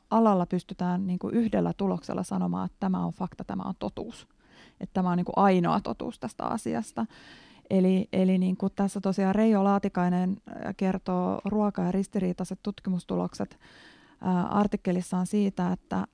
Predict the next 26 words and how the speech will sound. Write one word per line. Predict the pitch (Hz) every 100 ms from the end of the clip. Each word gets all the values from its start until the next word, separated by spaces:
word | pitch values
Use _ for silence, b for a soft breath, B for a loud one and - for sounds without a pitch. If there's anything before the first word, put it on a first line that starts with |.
| -
että | 196 196 190 - - _ _ _
niin | 208 202
kun | 196 196 - _ 220
hyvin | 247 262 233
usein | 214 233 - 208 196 196
esimerkiksi | 202 202 208 214 226
ravitsemustutkimus | 254 240 226 190 180 - 190 196 190
on | 202
jossain | 196 208 214 180
määrin | 170 180
ristiriitaista | 175 202 190 190 165 175 180 170 -
jopa | 190 190
tutkimusnäytön | 196 208 - 185 185 - 175 180 180
ylätasoilla. | 202 185 180 - 170 69 69 -
Eli, | 196 196 -
eli, | 185 185 175 B B B -
eli | 185 185 -
sieltä | 202 208 196
saattaa | 226 220 208 196
tulla, | 233 226 208 185 185 B B B -
ää, | 180 180 185 - - - - - - -
jostain | 247 233 - 262
toisesta | 262 285 233 226 226
asetelmasta | 233 214 196 185 190 -
ihan | 202 190
toisenlaista | 185 180 - - - -